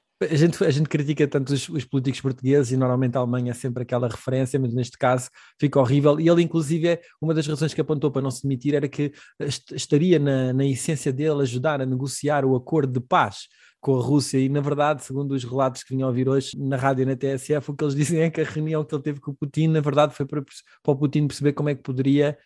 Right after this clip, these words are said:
contornar as sanções <laughs> que o Ocidente lhe estava a dar e não propriamente a tentar resolver qualquer coisa que tenha a ver com paz.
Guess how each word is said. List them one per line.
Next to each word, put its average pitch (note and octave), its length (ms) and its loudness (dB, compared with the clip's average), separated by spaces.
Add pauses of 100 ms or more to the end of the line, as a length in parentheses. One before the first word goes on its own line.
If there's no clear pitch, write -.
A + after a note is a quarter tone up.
(140)
contornar C#3 680 0
as C3+ 120 -2
sanções C#3+ 720 -2 (220)
<laughs> - 260 2
que - 160 4
o E3+ 200 8
Ocidente D#3 680 2
lhe D3 60 -12
estava C#3 320 -2
a C3 40 0
dar C3 280 -2 (440)
e D#3+ 140 4
não D3+ 380 4 (180)
propriamente D3 640 2
a C#3+ 60 0
tentar C3+ 380 -2
resolver A#2+ 760 -2
qualquer A#2 240 -2
coisa A#2 240 -2
que - 80 -10
tenha A#2+ 220 -2
a A#2 40 0
ver A2+ 120 -4
com B2 160 -2
paz. B2 280 -6